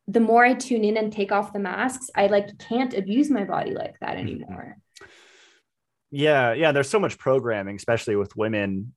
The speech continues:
Speaker 2: Like, you know, "I'm overweight." Like, "You don't look overweight to me. What are you <laughs> talking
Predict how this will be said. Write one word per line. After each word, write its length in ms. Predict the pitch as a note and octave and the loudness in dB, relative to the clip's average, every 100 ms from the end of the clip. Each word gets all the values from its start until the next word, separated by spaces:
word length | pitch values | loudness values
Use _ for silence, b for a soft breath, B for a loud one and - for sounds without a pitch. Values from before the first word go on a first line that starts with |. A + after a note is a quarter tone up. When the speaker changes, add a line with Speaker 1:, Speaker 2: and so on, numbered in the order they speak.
| _ | _
Speaker 2:
Like, 240 | G#2+ G2 - _ | -8 -8 -10 _
you 100 | G#2+ | -10
know, 300 | F#2+ F#2 A2 - | -8 -8 -8 -4
"I'm 180 | C#3 | -2
overweight." 640 | E3 D#3 D#3 D3+ E3 F#2+ - - | 0 -2 -2 0 0 -2 -6 -12
Like, 240 | F#2 F#2+ - _ _ - | -8 -8 -10 _ _ -20
"You 220 | A2 B2+ | -10 -2
don't 300 | C#3 C3+ G#2 | -2 -2 -6
look 200 | B2 B2+ | -6 -2
overweight 440 | A#2+ G#2 G#2 G2 F2+ | -2 -2 -2 -2 -4
to 80 | G2 | -8
me. 160 | F2+ | -8
What 140 | F2 F#2+ | -6 -6
are 20 | |
you 60 | F#2+ | -6
<laughs> 140 | G#2+ | -4
talking 140 | A2+ | -4